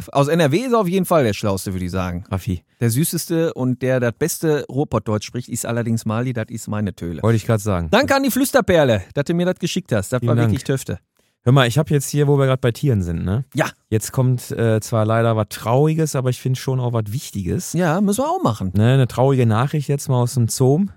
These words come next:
Speaker 2: äh, so einem Zoom Gelsenkirchen, ne?
Speaker 1: Ja.
Speaker 2: Orang-Utan Schubi.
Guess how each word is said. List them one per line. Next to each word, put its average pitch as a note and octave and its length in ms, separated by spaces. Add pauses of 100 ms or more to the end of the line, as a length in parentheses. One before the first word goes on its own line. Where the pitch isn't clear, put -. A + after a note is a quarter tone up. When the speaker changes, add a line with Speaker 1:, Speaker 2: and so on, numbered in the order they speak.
(120)
Speaker 2:
äh, G#2 220
so G#2 100
einem G#2+ 100
Zoom B2 300
Gelsenkirchen, A#2+ 720
ne? A#2+ 200
Speaker 1:
Ja. C3 300 (680)
Speaker 2:
Orang-Utan D#3 840
Schubi. C3 580